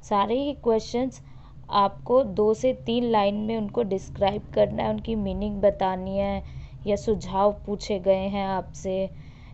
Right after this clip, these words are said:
या फिर, अ, घरेलू हिंसा के कारण देख लीजिए पूछे गए हैं। आप इससे prepare कर सकते हैं कि किन किन topic से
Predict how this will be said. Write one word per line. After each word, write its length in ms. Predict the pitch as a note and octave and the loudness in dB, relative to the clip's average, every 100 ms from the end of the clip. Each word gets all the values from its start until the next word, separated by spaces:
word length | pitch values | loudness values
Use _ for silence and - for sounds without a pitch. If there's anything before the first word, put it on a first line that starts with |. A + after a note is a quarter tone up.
| - | 0
या 220 | G3+ G3+ | 4 4
फिर, 460 | G3+ - A3 G#3+ G#3 | 4 0 8 8 6
अ, 440 | - - G#3 G3+ | -2 6 8 10
घरेलू 440 | G3 G#3+ G3 F#3+ G#3+ | 8 4 4 4 2
हिंसा 260 | G#3 G#3+ | 0 -2
के 160 | G#3 G#3+ | 0 0
कारण 480 | G#3+ G3 F#3 G3+ G3 | 4 4 4 0 -2
देख 200 | G#3 G3 | -2 -2
लीजिए 220 | F#3+ G3+ | -2 -2
पूछे 400 | G#3 G3 G#3 F#3+ | -4 -8 -4 0
गए 280 | F#3+ F#3 F#3 | 4 4 2
हैं। 340 | F#3 F3+ F3+ - - - - - - | -4 -6 -6 -14 -20 -18 -18 -8 2
आप 240 | A3 G#3+ | 2 2
इससे 300 | - A#3+ C4+ | -8 -2 0
prepare 460 | C4 A#3 A3+ A3+ A#3 | 2 0 2 4 4
कर 180 | A#3 A#3+ | 2 -2
सकते 360 | A#3 A#3 A#3 | 0 -4 0
हैं 100 | A#3+ | -2
कि 100 | C4+ | -2
किन 220 | C#4 B3 A#3 | -4 -2 0
किन 240 | B3 A#3+ | 0 0
topic 420 | A3+ F#3 G#3+ G#3 | 0 -2 -2 -6
से 220 | - A3+ | -2 0